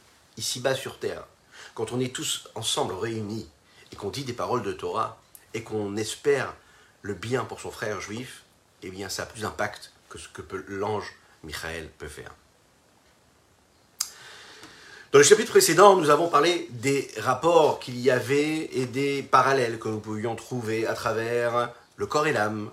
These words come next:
à travers la mitzvah, à travers l'action et l'intention. Nous avons parlé des, de la pyramide de toutes les créatures terrestres, à savoir le minéral, le végétal, l'animal et l'homme. Comment est-ce que l'homme se définissait à travers cette pyramide-là ?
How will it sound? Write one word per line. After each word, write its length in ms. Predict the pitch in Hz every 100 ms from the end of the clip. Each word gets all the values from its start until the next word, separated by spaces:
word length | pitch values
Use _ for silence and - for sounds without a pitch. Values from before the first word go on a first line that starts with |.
| -
à 120 | 113
travers 440 | 117 110 120 113
la 140 | 123 120
mitzvah, 680 | 123 117 104 110 107 - -
à 80 | 98
travers 260 | 110 110
l'action 260 | 110 - 127
et 60 |
l'intention. 420 | 117 120 131 113 92 - - _ _ _ _ 120
Nous 140 | 120
avons 200 | 131 139
parlé 560 | 131 131 139 160 156 - - - _
des, 640 | 110 107 104 131 127 123 117 - - -
de 100 | 131
la 80 | 127
pyramide 580 | 143 139 165 180 120 85 76
de 200 | 104 98 - -
toutes 160 | 127
les 80 | 123
créatures 440 | - 117 - 123
terrestres, 540 | - 123 117 - - 95 - - - -
à 60 |
savoir 520 | - 123 123 123 113
le 80 | 110
minéral, 240 | 120 123 123
le 60 |
végétal, 320 | 113 117 117
l'animal 320 | 113 117 120 117
et 40 |
l'homme. 440 | 117 127 113 95 76 - _ _
Comment 300 | 117 135 143
est-ce 220 | 151 -
que 100 | -
l'homme 220 | 135 143
se 100 | 143
définissait 460 | 127 113 135 127 165
à 40 |
travers 360 | 151 131 123 123
cette 180 | 117 -
pyramide-là ? 580 | 110 110 110 101 80